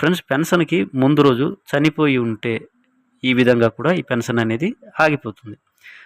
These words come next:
So ఫ్రెండ్స్, ఈ వన్ పర్సెంటేజ్లోని ఇలాంటి ప్రాబ్లమ్స్ అనేది ఉండే ఉంటాయి. కంపల్సరీగా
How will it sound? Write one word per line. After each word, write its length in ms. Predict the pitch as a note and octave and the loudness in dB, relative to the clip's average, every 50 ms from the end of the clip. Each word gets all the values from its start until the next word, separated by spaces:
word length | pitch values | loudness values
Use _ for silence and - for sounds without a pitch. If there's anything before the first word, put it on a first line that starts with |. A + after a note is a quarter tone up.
| _ _ _ | _ _ _
So 60 | - A2 G#2 - | -10 -10 -6 -2
ఫ్రెండ్స్, 220 | B2+ C3 C3+ - C3+ B2 | -2 -4 -2 -2 -2 -4
ఈ 20 | A#2 G#2 A2+ | -2 0 2
వన్ 160 | A#2 B2+ - - - | 2 2 2 0 -2
పర్సెంటేజ్లోని 800 | D3 C3 - C#3+ C3+ B2 - B2 A2+ A#2+ A2+ A2+ A2+ C3 E3+ G3 A3 - - C3 | -2 -2 -2 -4 -4 -2 -2 -4 -4 -4 -4 -4 -4 -4 -6 -6 -8 -10 -6 -2
ఇలాంటి 260 | A#2+ A#2 A#2+ A2+ A2+ - - | 0 0 0 0 -4 -6 -4
ప్రాబ్లమ్స్ 440 | A#2 A#2 A#2 A#2+ C3 C3 C3 B2+ - A#2+ | -2 -2 -2 0 2 0 0 0 -2 -2
అనేది 260 | A2+ A2 A2 B2 D#3 G#3 - _ _ _ - C3+ | -2 -2 -4 -4 -6 -6 -6 _ _ _ -2 -2
ఉండే 200 | C3+ C3+ C#3+ C3+ B2 A2+ | 2 4 4 2 2 0
ఉంటాయి. 260 | G#2 - B2 D#3 B3 - _ _ _ _ _ _ - - | -4 -6 -6 -6 -6 -8 _ _ _ _ _ _ -6 -4
కంపల్సరీగా 460 | D#3 D#3 D#3+ D#3 D3+ E3 D#3+ D#3+ | -2 0 0 0 0 0 2 2